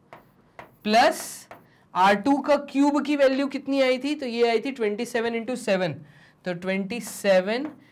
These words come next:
into सेवन, ठीक है, which is equals to R का क्यूब, ये है।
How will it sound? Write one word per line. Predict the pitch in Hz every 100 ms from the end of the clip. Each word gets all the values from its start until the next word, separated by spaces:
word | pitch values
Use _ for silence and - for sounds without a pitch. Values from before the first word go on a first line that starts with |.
| _ _ -
into | 190 202 208 269 302
सेवन, | - - - 190 170 147 120 - _ _ _ _ _ _ _
ठीक | - 214 208
है, | 196 196 - _ _ _
which | 180 185
is | 233 - -
equals | 214 208 208 247 254 247
to | - 269 277 - -
R | 190 185 190 214 247 240
का | 202 190 190 -
क्यूब, | - 226 170 - - _ _ _ - _ _ _ _ _ - - _ _ _ _ -
ये | 156 180 160
है। | 127